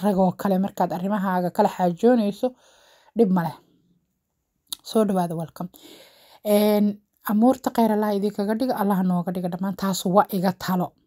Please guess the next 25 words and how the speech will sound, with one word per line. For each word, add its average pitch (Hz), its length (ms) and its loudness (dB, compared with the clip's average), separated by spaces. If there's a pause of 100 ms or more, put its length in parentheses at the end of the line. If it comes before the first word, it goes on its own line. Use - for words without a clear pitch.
(260)
Talo 220 180 0
waa 180 120 -2
tii 175 260 -10
Ilaahay. 170 320 -8
Marka, 214 240 -4
barnaamijkii 185 540 -4
cashir - 240 -8
bixinta 180 280 -4
qoraalka 185 360 -2
hoose 175 220 -6
aan 175 120 -4
ku 220 100 -2
jirnaa. 226 380 0 (1400)
Cashir 214 280 2
bixin 208 280 2
wanaagsan. 202 440 0
Cashirkan 196 440 -4
xalay 196 300 -4
saq - 300 -6
dhaxaan 180 400 -2
diyaariyey. 190 580 -2 (300)
Dhiirigelinta 185 600 0
YouTube-ka 180 460 -4
ay 180 60 -6
taalaa. 190 460 -4